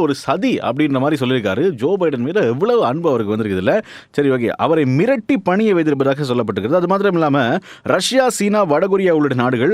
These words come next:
அதிகப்படியாக தற்போது எங்களுடைய அரசியல்ல விளையாடி கொண்டிருக்காங்களாம். அவங்கள சமாளிக்கிறதுக்கு நிச்சயமா ட்ரம்ப் போன்ற ஒரு ஆளுமை தான் சரியாக வரும். நீங்க நினைக்கிற மாதிரி கமலா ஹாரிஸாலலாம் அது பண்ண முடியாது.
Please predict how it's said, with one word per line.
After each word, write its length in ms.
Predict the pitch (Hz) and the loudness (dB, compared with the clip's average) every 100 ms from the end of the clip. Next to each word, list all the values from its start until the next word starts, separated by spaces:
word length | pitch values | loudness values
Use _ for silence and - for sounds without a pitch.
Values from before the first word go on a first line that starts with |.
| 104 | 2
அதிகப்படியாக 600 | 139 220 240 180 151 147 208 | 0 0 0 0 0 2 0
தற்போது 380 | 160 160 175 147 | 0 0 0 2
எங்களுடைய 280 | 139 127 117 | 2 2 2
அரசியல்ல 460 | 170 185 175 156 143 | 0 0 0 2 2
விளையாடி 280 | 131 151 | 2 2
கொண்டிருக்காங்களாம். 600 | 131 113 98 90 107 202 220 - - - | 0 0 0 0 0 0 -2 -8 -8 -2
அவங்கள 380 | 135 202 196 185 - | 2 2 2 0 0
சமாளிக்கிறதுக்கு 680 | 165 220 247 208 208 254 214 | 0 2 2 2 0 0 -2
நிச்சயமா 320 | 185 208 220 180 170 | 0 0 0 -2 0
ட்ரம்ப் 300 | 208 220 175 | 0 -2 0
போன்ற 320 | 202 220 208 202 | 2 2 2 2
ஒரு 100 | 185 165 175 | 2 2 2
ஆளுமை 300 | 220 202 190 | 2 2 2
தான் 200 | 214 180 | 0 0
சரியாக 360 | 180 208 180 165 | 0 2 2 2
வரும். 280 | 160 170 - | 2 0 -2
நீங்க 220 | 131 185 196 | -2 0 2
நினைக்கிற 240 | 202 196 190 | 0 2 2
மாதிரி 140 | 202 170 151 170 | 2 2 0 0
கமலா 220 | 202 208 | 2 2
ஹாரிஸாலலாம் 440 | 190 170 175 180 180 | 2 2 2 2 0
அது 100 | 151 | 0
பண்ண 160 | 156 185 | 0 2
முடியாது. 320 | 165 151 123 | 2 2 0